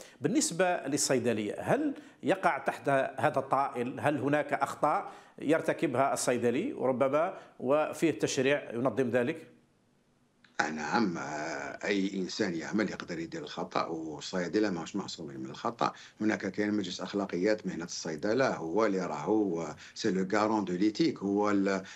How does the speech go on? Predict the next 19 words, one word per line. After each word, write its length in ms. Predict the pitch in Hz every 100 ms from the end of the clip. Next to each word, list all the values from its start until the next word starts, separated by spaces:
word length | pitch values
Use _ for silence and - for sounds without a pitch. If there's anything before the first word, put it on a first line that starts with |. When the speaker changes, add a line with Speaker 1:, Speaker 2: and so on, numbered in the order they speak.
| -
Speaker 2:
هو 200 | 107 101
اللي 400 | 101 95 101 101
راه 240 | 107 98
يحمي، 760 | 98 156 110 104 113 131 127 110
آه، 380 | 104 101 101 98 - -
آه، 40 |
النظام 800 | 113 - 113 104 104 95 120 117 98
الخاص 460 | 92 - 101 95
للصيدلية، 1040 | 95 - 98 92 87 98 101 101 113 117 117 - -
وهو 520 | 107 107 104 107 110
اللي 140 | 110 107
راه 180 | 101 92
يراقب 440 | 104 147 135 104
الصيادلة. 840 | 98 - 104 101 92 82 92 110 110
هناك 340 | 107 101 101 101 101 98
بعض 280 | 92 85 87
الصيادلة 760 | - - 95 95 92 98 101 120
اللي 200 | 104 95
تجاوزوا، 1040 | 92 85 78 92 95 85 87 90 85 85